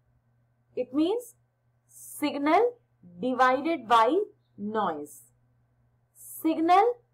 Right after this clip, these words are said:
means useful physical quantity that should be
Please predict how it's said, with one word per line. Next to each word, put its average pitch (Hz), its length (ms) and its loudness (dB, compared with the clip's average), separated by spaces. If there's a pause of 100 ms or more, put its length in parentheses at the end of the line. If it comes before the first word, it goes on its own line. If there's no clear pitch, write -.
(160)
means 294 480 -6 (400)
useful 277 960 2 (240)
physical 339 540 -2
quantity 330 580 -2 (1800)
that 247 240 2
should 262 260 -6
be 320 140 0